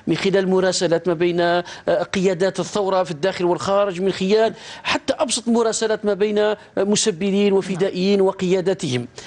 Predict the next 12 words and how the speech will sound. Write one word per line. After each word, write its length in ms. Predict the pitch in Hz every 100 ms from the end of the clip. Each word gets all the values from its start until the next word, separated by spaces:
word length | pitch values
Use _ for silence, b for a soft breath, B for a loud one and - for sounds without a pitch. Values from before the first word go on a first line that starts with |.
| B B
على، 420 | - 285 277 277 269 B B -
آه، 540 | 208 185 175 165 160 -
المستوى، 680 | 202 220 - 220 202 202 202 - _
آه، 160 | 190 190
الميداني، 720 | 202 196 196 160 208 202 196 - B B -
آه، 200 | 170 147
وعلى 360 | 170 156 185
مستوى 380 | 190 196 208 185 -
أرض، 220 | 240 180 143 _ B B -
آه، 580 | - 139 160 143 135 120
أو 80 |
في 120 | 160